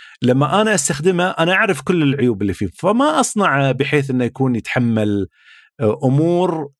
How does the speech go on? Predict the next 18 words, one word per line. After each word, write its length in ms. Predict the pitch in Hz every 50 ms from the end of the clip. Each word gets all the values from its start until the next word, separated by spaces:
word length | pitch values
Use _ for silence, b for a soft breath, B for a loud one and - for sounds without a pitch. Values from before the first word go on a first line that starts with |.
| _ _ - 127
غير 300 | 117 107 151 165 160 -
اعتيادية، 640 | - - - 120 107 90 85 - 82 76 80 82
لأن 220 | 101 131 143 151
أنا 180 | 165 160 170 175
أعرف 220 | 160 185 160 139
كيف 200 | - 170 143 139
أتعامل 340 | 156 147 - 98 101 90 87
معه 220 | 85 85 76 80 82
بسهولة. 540 | 82 - - 92 82 78 73 73 78 85 - _ _ _ _ _ B B B B B B B B
لكن 240 | 143 143 135 143 156
لما 180 | 170 165 170
تصنع 340 | 160 - 226 - - 214 208
هذا 240 | - - 165 180 156
الشيء 400 | 151 143 - - 170 160 139 123
لملايين 840 | 135 143 160 156 156 165 165 165 156 147 151 156 175 190 175 147 135
أو 100 | 127 127
مليارات 580 | 123 135 160 165 165 156 147 151 160 143 139
الناس، 600 | 147 139 135 147 180 214 233 - - - - _